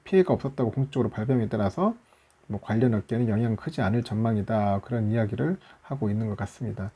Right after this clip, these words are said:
하지만 구체적인 것은 나중에 한번 봐야 할 것 같습니다. 하여튼 대만, 어, 지진 상황이 이렇다는 것을 미리 여러분들에게,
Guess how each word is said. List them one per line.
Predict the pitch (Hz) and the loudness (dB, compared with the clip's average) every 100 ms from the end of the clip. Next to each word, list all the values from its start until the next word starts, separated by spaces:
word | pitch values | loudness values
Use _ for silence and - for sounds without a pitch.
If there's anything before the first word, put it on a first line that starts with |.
| - - - - | -16 -20 -20 -20
하지만 | - 135 143 117 123 127 | -8 -4 0 0 0 -2
구체적인 | 131 151 156 | 0 2 4
것은 | 120 123 | 2 2
나중에 | 117 139 | 0 2
한번 | 139 123 | 0 0
봐야 | - | 0
할 | 139 | -2
것 | 143 | -2
같습니다. | - - 113 107 - - | -6 -6 -8 -8 -12 -10
하여튼 | - 147 156 | -6 0 2
대만, | - 139 160 175 - - - - - | 6 8 8 4 0 -12 -20 -20 -2
어, | 123 123 120 | 2 2 2
지진 | 143 156 | 2 2
상황이 | 147 135 143 143 | 4 4 6 8
이렇다는 | 123 139 131 | 6 6 2
것을 | 117 107 139 | 2 0 0
미리 | 110 139 120 | 2 4 4
여러분들에게, | 120 120 107 101 123 180 | 4 2 0 0 0 0